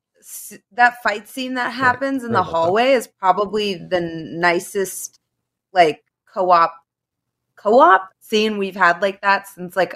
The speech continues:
Speaker 1: Avengers, like, the
Speaker 2: I,
Speaker 1: first one.
Speaker 2: I think aside from the giant, like,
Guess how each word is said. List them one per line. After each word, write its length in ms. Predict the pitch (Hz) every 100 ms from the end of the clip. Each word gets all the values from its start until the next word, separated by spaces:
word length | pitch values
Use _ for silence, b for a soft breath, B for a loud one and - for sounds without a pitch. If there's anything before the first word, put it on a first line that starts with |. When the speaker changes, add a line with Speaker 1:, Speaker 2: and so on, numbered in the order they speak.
| -
Speaker 1:
Avengers, 760 | 156 156 151 180 277 320 - _ _
like, 120 | 294
the 80 | -
Speaker 2:
I, 120 | 160
Speaker 1:
first 100 | -
one. 200 | - 277 _ -
Speaker 2:
I 120 | 160
think 240 | 208 269 214
aside 440 | 175 170 165 180
from 120 | 185
the 80 | 165
giant, 460 | 123 143 147 151 127
like, 260 | 127 123